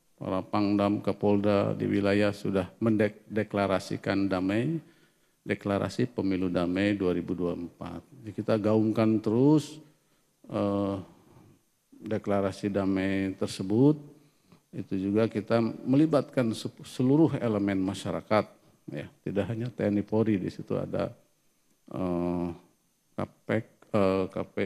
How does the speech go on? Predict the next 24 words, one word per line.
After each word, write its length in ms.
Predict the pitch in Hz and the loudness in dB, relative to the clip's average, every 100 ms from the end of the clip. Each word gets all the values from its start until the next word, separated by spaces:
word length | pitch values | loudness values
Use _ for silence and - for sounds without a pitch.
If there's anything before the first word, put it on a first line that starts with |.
| - | -2
U, 240 | 139 151 | 0 2
Bawaslu 560 | 151 107 95 95 - 110 | 2 2 2 0 0 2
yang 320 | 101 92 92 | 2 2 -2
ada 240 | 90 92 90 | -2 -4 -4
di 80 | |
wilayah, 640 | 92 95 98 123 131 131 131 123 | -2 -2 0 0 2 0 -2 -2
kemudian 480 | 98 90 92 92 | -4 0 0 0
juga 320 | 90 92 95 87 139 _ _ _ _ _ _ _ | -2 0 0 -2 -12 _ _ _ _ _ _ _
tokoh 400 | - - 95 - - _ - 107 | -10 -2 -2 -4 -16 _ -10 -8
agama, 720 | 92 107 123 127 123 123 127 | 0 2 2 2 2 0 -2
tokoh 320 | - - 98 | -6 -4 -4
masyarakat, 600 | 101 - 113 123 127 123 - | -4 -4 -4 -4 -4 -6 -6
tokoh 240 | 113 98 101 | -8 -6 -4
adat, 400 | 104 110 120 - | -2 -2 -2 -4
L 160 | 107 104 | -6 -4
S 160 | 110 120 | -6 -4
M, 160 | 113 | -4
dan 160 | 101 98 | -2 -2
semua 320 | - 165 143 | 2 2 4
elemen 240 | 110 104 | 2 0
masyarakat, 720 | 98 95 - 92 87 107 113 117 - _ _ _ _ _ 262 202 | 0 -2 -2 -4 -2 2 0 0 -14 _ _ _ _ _ -14 -10
em, 880 | - - - 104 92 90 85 87 90 _ _ _ | -8 -8 -6 -4 -2 -2 -4 -8 -12 _ _ _
membuat, 640 | 101 95 92 92 95 92 - - - - - | -8 -6 -2 0 0 -2 -10 -18 -18 -20 -20
eh, 360 | 69 85 87 | -18 -16 -18